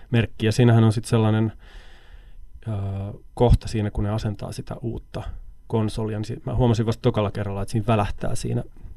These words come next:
ydinmuistojen laitteessa, siinä härvelissä, minne ne työnnetään, niin siinä on semmosia monivärisiä palloja enemmänkin,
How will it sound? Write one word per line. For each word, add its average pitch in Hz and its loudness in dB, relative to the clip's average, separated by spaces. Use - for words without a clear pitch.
ydinmuistojen 101 0
laitteessa, 107 -4
siinä 110 -2
härvelissä, 107 0
minne 113 -4
ne 110 -4
työnnetään, 113 -4
niin 110 -6
siinä 110 -6
on 107 -6
semmosia 117 -8
monivärisiä 107 -6
palloja 107 -8
enemmänkin, 104 -4